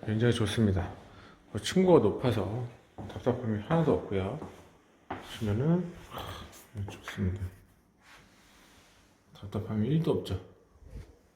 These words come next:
넓은 창문에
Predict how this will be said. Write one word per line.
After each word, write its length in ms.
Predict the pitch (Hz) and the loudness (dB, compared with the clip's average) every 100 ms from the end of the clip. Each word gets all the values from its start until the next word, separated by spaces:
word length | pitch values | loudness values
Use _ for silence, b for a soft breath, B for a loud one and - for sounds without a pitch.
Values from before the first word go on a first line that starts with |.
| - - - - _ _ _ _ _ _ _ _ _ _ _ _ _ _ _ _ _ _ _ _ B B B B | -20 -18 -20 -20 _ _ _ _ _ _ _ _ _ _ _ _ _ _ _ _ _ _ _ _ B B B B
넓은 400 | - 90 92 92 | -8 -6 -6 -6
창문에 840 | - 123 117 104 85 90 143 190 | -8 -8 -6 -4 -2 0 0 0